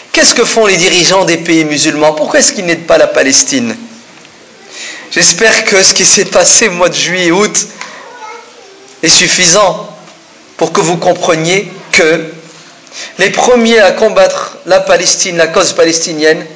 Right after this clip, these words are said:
ce sont la majorité des dirigeants des pays musulmans qui sont corrompus,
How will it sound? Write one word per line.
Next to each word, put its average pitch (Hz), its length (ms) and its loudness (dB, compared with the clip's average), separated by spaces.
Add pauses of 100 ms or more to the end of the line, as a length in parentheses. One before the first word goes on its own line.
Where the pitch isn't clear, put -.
(680)
ce - 140 2
sont 202 200 2
la 185 120 4
majorité 175 560 0
des 156 120 -2
dirigeants 165 460 0
des 151 140 0
pays 151 240 0
musulmans 151 440 0
qui - 140 -4
sont 139 180 0
corrompus, 139 600 -2